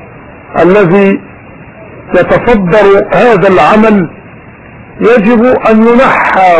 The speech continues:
وأن يبعد، لأن خوفه وذعره وجبنه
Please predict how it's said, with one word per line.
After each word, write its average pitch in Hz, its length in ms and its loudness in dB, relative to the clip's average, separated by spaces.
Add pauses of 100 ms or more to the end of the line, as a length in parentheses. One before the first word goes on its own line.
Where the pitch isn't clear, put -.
وأن 165 240 0 (100)
يبعد، 156 420 -2 (1040)
لأن 226 580 0 (1200)
خوفه 240 540 0
وذعره 196 920 2
وجبنه 220 760 0